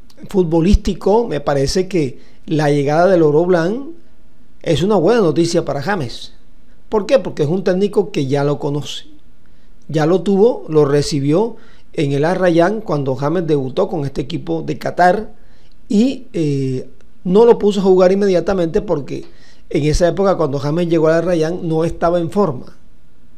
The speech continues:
Recuerden que tenía un parón con el Everton, tuvo que ponerse a tono físicamente, pero cuando ya el jugador estaba físicamente bien, eh, Laurent Blanc le dio la confianza total al jugador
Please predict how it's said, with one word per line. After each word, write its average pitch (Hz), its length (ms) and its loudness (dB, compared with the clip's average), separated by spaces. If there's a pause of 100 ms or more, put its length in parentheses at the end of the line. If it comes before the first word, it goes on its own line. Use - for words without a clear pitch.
(600)
Recuerden 147 440 -2
que 170 120 -8
tenía 143 260 -2
un 151 140 -4
parón 170 320 4
con 170 180 0
el 180 80 2
Everton, 170 520 2 (300)
tuvo 160 240 2
que 170 120 -2
ponerse 160 580 -2
a 160 160 -2
tono 165 240 0
físicamente, 170 680 0
pero 208 400 4
cuando 147 300 2
ya 135 140 2
el 165 80 2
jugador 196 380 4
estaba 175 500 0 (800)
físicamente 180 640 0
bien, 180 320 0 (640)
eh, 143 260 0
Laurent 156 420 6
Blanc 180 420 2
le 139 380 0
dio 151 260 2
la 170 200 0
confianza 165 680 -4
total 143 580 -4
al 143 120 -10
jugador 147 540 0